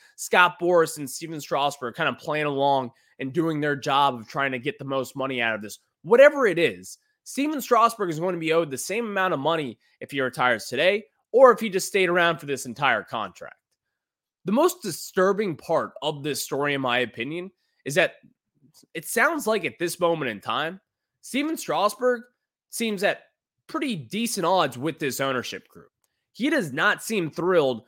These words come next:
with the current situation right now, with kinda how they have handled this, how they have leaked stuff to the press,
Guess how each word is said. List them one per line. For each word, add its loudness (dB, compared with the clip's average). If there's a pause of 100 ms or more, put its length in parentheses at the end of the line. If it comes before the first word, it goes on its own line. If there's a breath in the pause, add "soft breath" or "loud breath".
(160 soft breath)
with -4
the -2
current 0
situation -4
right 0
now, 2
with -4
kinda 0
how 2
they -4
have -8
handled 0
this, 0
how 0
they 0
have -4
leaked -4
stuff -2
to -20
the -16
press, 0